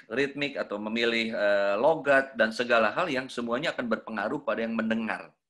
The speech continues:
Jadi tidak sembarangan sebenarnya, tetapi dimulai pelan-pelan,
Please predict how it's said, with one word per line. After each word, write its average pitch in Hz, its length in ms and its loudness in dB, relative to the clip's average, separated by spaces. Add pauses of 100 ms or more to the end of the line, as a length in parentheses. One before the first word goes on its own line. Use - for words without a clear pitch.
(1300)
Jadi 113 480 -2 (560)
tidak 117 300 0
sembarangan 117 800 0
sebenarnya, 95 580 -6 (640)
tetapi 117 640 -2
dimulai 101 440 -2
pelan-pelan, 107 880 0